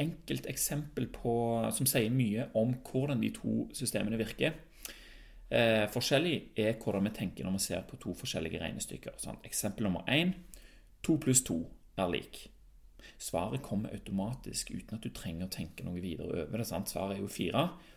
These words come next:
og det kommer like lett, eh, til oss som om vi skulle bare ha lest det rett av. Men når vi ser på, og det er det som er oppgaven til, eller det er det som er funksjonen til, til system en, den gir deg et svar som er logisk med en gang du ser det.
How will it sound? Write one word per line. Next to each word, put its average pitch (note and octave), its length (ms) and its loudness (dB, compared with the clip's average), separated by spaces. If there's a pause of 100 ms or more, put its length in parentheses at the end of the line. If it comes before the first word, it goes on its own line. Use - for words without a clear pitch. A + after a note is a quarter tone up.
(140)
og - 80 -6
det - 80 -8
kommer F#2 240 -2
like G2 320 -2
lett, - 320 -6 (580)
eh, F2+ 380 0
til B2 140 2 (100)
oss - 180 -4
som F#2+ 240 0
om F#2 140 2
vi G2 80 0
skulle - 160 -4
bare - 160 -4
ha F#2 80 -4
lest E2+ 320 -4
det - 80 -4
rett - 240 -8
av. - 180 -6 (600)
Men D3 320 4
når G2+ 140 2
vi - 100 4
ser A#2 240 -2
på, B2 160 0 (480)
og A2+ 80 4
det A#2 80 2
er G2+ 140 2
det G2 40 0
som - 140 0
er E2+ 80 -2
oppgaven - 320 -6
til, - 160 -6
eller G2 240 4
det A#2+ 80 2
er A2+ 140 -2
det F#2 100 -2
som - 80 -2
er - 160 -4
funksjonen F#2+ 400 -2
til, - 480 -6
til - 160 -6
system - 320 -4
en, - 240 -8
den G2 220 -4 (1040)
gir A2 160 4
deg A#2 80 -2
et - 100 -4
svar C#3+ 280 -2 (260)
som - 160 -4
er F#2 80 0
logisk F#2+ 460 -2 (260)
med G#2+ 80 -2
en F#2 80 -2
gang E2+ 100 -6
du E2 60 -8
ser - 160 -6
det. - 140 -10